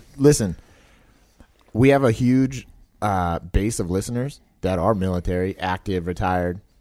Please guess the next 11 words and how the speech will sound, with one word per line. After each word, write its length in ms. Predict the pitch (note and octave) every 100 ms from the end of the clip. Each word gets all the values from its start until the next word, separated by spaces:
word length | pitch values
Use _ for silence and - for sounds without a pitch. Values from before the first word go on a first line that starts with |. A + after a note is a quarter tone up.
| _ _
and 120 | G2
so 200 | F#2 F#2
forth. 300 | F2+ G2 A2+ - _
They, 480 | F#2 G#2+ A2+ G#2+ G2+ - _ _ _ _ _ _ -
from 160 | - D#3
what 160 | D#3 D#2
I've 260 | F#2 B2
gotten 280 | C3+ B2 A#2
out 160 | B2+ B2+
of 80 |
it, 220 | D3+ -